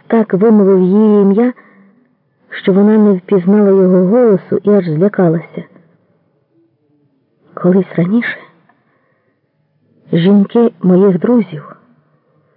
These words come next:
просто не існували для мене. Я не міг уявити,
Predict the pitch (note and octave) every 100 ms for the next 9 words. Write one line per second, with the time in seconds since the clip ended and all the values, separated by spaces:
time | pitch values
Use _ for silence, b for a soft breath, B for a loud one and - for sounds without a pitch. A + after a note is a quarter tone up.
0 | _ - G3+ - G3 G3+ G3 - G#3 F#3+
1 | E3 E3+ F3 F3+ E3 D#3+ _ _ _ _
2 | _ _ _ _ _ _ _ _ _ _
3 | _ - A3+ G#3+ - _ _ - G3 A3+
4 | A3 - G#3 G#3+ G3 F3+ D#3